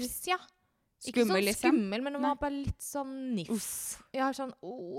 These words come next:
Speaker 1: jeg får ikke noe god følelse i kroppen, og jeg gråt masse.
Speaker 2: Å, jøsse navn.
Speaker 1: Eh,
Speaker 2: Gråt, men nifs, så den var ikke trist,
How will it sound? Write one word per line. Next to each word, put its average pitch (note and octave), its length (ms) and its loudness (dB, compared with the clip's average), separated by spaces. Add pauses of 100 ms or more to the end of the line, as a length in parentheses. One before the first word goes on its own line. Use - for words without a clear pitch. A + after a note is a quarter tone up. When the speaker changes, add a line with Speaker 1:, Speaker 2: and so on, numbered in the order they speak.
Speaker 1:
jeg - 80 -20
får B3+ 140 -4
ikke A3+ 100 -2
noe A#3+ 240 -10
god A#3 160 0
følelse A#3 320 -2
i F#3 80 -12
kroppen, G#3+ 400 -6
og G3 80 -2
jeg F#3 160 -8
gråt G#3+ 400 -2
masse. - 480 -4 (320)
Speaker 2:
Å, G#3 80 4
jøsse - 640 -2
navn. B3+ 240 8
Speaker 1:
Eh, B3 1040 6 (320)
Speaker 2:
Gråt, G3 400 4
men F#3 240 2
nifs, - 240 -2
så - 80 -2
den A3 160 0
var F#3 80 2
ikke - 240 -6
trist, - 400 -6